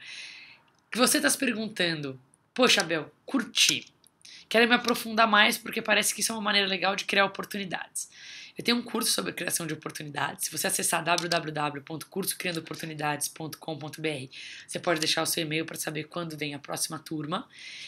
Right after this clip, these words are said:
É, e se você tá se perguntando, "Gostei, como que eu posso treinar o meu olhar pra ter um olhar de caderninho também?" Bom, primeira dica é simples. Começa um caderninho. Segunda dica: se você já tem um caderninho,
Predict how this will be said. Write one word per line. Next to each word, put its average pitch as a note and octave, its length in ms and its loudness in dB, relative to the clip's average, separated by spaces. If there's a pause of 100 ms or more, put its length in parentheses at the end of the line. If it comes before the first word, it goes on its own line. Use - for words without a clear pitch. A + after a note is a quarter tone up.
(140)
É, F#3 320 4
e G3+ 80 2
se C4+ 100 2
você - 60 0
tá C5 80 2
se - 80 -4
perguntando, G#3 520 -2
"Gostei, B3 380 2
como A#3 200 -6
que - 80 -8
eu G#3 40 -6
posso - 400 -2 (200)
treinar G3+ 440 2
o G#3 40 -6
meu G3+ 140 -2
olhar F3 260 4
pra F3 100 -8
ter F#3 120 -6
um F3 60 -6
olhar E3 220 2
de D3 100 -2
caderninho E3 600 0
também?" F#3 400 2 (360)
Bom, - 200 0
primeira A#3 320 4
dica G#3+ 180 0
é - 40 4
simples. - 580 -2 (260)
Começa F#3 320 6
um F#3+ 60 -6
caderninho. F3 500 -2
Segunda A#3 320 2
dica: D3 160 0
se - 80 -2
você - 180 0
já B3 120 4
tem F3+ 180 0
um E3+ 80 -4
caderninho, C#3 580 -2